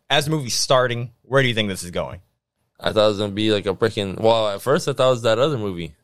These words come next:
Speaker 1: Which one?
Speaker 2: The, I thought it was that one where he's, like, a freaking Viking or whatever, and he's not a Viking, he's in
Speaker 1: Oh,
Speaker 2: the woods.
Speaker 1: The Northman?
Speaker 2: Yeah.
Speaker 1: We talked about it at the end of the last episode.
Speaker 2: So, yeah, that, that's what I thought it was. And
Speaker 1: But
Speaker 2: once
Speaker 1: even
Speaker 2: it
Speaker 1: now?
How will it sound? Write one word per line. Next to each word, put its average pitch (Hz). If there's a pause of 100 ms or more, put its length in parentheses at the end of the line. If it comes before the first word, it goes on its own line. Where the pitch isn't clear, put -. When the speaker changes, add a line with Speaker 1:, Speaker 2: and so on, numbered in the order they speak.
(520)
Speaker 1:
Which 156
one? 95 (120)
Speaker 2:
The, 92
I 92
thought 107
it 107
was 101
that 95
one 101
where 101
he's, 104
like, 90
a 87
freaking 90
Viking 95
or 87
whatever, 85
and 85
he's 113
not 110
a -
Viking, 90
he's 104
in 185
Speaker 1:
Oh, 185
Speaker 2:
the 151
woods. 104
Speaker 1:
The 131
Northman? 196
Speaker 2:
Yeah. 107
Speaker 1:
We 208
talked 202
about 190
it 151
at 143
the 139
end 143
of 113
the 117
last 113
episode. 92
Speaker 2:
So, 98
yeah, 107
that, 98
that's 117
what 120
I 104
thought 143
it 120
was. 110
And 107
Speaker 1:
But 104
Speaker 2:
once -
Speaker 1:
even 180
Speaker 2:
it 135
Speaker 1:
now? 123